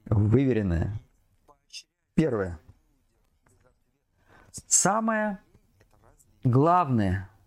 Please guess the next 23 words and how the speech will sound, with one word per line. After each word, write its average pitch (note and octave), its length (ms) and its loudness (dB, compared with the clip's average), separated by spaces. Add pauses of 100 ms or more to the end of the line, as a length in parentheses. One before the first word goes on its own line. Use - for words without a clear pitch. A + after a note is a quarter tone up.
(180)
в A2 60 4
этом A2 300 2
мире, C#3 480 0 (160)
самый E3+ 360 0
главный C#3 680 0
философский C3 680 0
закон B2+ 380 0
этого A2+ 260 -2
мира — F3+ 320 0
это A2+ 200 -2
равный F#3+ 520 0
обмен A#2+ 540 -2 (760)
между A2+ 320 2
областями A#2 640 -2
жизни, G2+ 560 -4 (600)
между A2 600 2 (200)
сотрудником D3+ 800 -2
и A2+ 100 -2
компанией, G2+ 800 -2
между G2+ 280 0
компанией C#3+ 540 -2
и - 20 -8
сотрудником, C3 760 -4